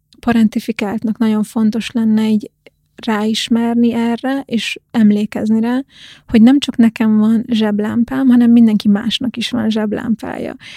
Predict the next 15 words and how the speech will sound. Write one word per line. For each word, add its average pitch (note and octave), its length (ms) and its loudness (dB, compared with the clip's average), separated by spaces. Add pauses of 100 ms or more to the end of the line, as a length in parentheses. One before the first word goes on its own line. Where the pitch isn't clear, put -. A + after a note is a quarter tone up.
(120)
Tehát - 180 -2
nekem A#3+ 300 2
nem C4 240 4
dolgom A3+ 360 0
senki A3 360 0
másra G#3+ 420 0
világítani G#3+ 840 -2 (240)
azzal A3 240 0
a A3 60 -2
zseblámpával, A3+ 800 -2 (280)
mindenki C4 380 4
világítson A3 560 -2
csak G#3 140 -2
saját A3+ 360 -4
magára. G#3+ 520 -2